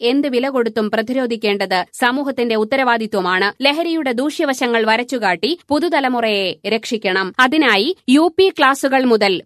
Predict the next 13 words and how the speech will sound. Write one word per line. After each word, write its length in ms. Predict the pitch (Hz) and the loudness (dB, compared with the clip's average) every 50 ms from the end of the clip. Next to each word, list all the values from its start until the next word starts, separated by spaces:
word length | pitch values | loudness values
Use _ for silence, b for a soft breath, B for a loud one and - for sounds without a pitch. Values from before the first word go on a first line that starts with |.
| _ | _
പാഠപുസ്തകങ്ങളിൽ 1000 | - 240 262 294 294 320 330 285 269 - - 254 233 226 220 214 202 196 208 285 370 - - | 2 4 4 4 2 -2 -2 -2 -2 0 0 0 2 2 4 4 4 2 2 0 -2 -2 0
മദ്യത്തിന്റെയും 760 | 254 269 294 262 359 349 - 349 320 320 302 294 285 277 269 | 2 2 2 2 0 0 2 2 2 2 2 0 0 0 2
മയക്കുമരുന്നിന്റെയും 1000 | 254 233 233 247 269 285 302 294 269 262 247 262 254 247 240 233 226 226 214 214 208 | 2 2 2 2 2 2 0 0 0 0 0 0 0 2 2 2 2 2 0 0 0
ഉപയോഗം 500 | - 226 233 269 277 285 294 269 277 269 | 0 0 2 2 2 2 2 2 2 2
മൂലം 320 | 254 233 214 214 - 196 196 | 4 4 4 2 2 0 0
തിക്തഫലങ്ങൾ 640 | - - 269 262 _ - 302 254 247 262 254 240 240 | -2 -2 -4 -2 _ -2 -2 -2 -2 -2 -2 0 0
അനുഭവിച്ചവരെക്കുറിച്ച്, 1120 | 233 220 214 220 240 220 254 262 247 214 - 226 214 208 196 196 185 196 185 185 - 226 254 339 - - | 2 2 2 0 0 -2 -4 -4 -4 -2 0 0 0 2 0 0 -2 -2 -4 -2 -2 -2 -2 -2 -2 0
അതിൽ 240 | 269 277 294 269 359 359 | 0 2 2 2 2 2
നിന്നും 320 | 330 320 285 269 262 247 214 - | 2 2 2 2 0 0 -2 0
മുക്തരായവരെക്കുറിച്ച് 1300 | 220 240 277 269 - - 370 339 294 269 254 247 247 240 233 220 233 226 220 233 220 214 208 - 202 180 160 - _ _ _ _ - 202 | 0 0 0 0 0 0 0 2 2 2 2 2 0 0 0 0 -2 -2 0 0 0 0 0 0 0 -2 -2 -4 _ _ _ _ -4 0
വിവരങ്ങൾ 500 | 233 262 262 294 269 254 233 208 208 240 359 453 | 0 2 2 2 2 2 2 2 2 2 0 -2
ഉൾപ്പെടുത്താം. 680 | - 240 240 233 226 226 208 196 190 - 196 190 190 185 - _ - | -2 -2 -2 0 0 -2 -2 0 0 2 2 2 2 0 -4 _ -2
ഗതാഗത 600 | 220 262 285 269 254 320 339 349 311 330 311 269 | 0 2 2 4 4 2 2 2 2 0 2 2